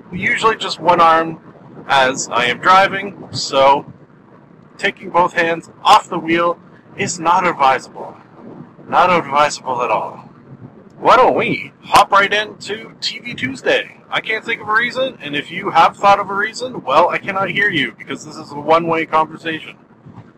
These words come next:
Item the second, An Idiot Abroad.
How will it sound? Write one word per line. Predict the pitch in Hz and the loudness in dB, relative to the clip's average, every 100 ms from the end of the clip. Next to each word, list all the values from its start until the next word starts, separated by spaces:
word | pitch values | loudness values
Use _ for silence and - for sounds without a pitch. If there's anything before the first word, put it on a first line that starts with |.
| _ _ _ - - - - - - _ - | _ _ _ -20 -20 -20 -20 -20 -20 _ -8
Item | - 202 214 208 180 - - | -2 0 0 -2 -4 -10 -6
the | 185 | -4
second, | - 196 196 196 156 113 - - - - | 0 2 2 0 -2 -4 -14 -20 -20 -8
An | 170 - | -8 -6
Idiot | 196 208 214 - | -8 -2 -2 -2
Abroad. | 180 175 175 185 180 131 - | -6 2 6 8 8 6 2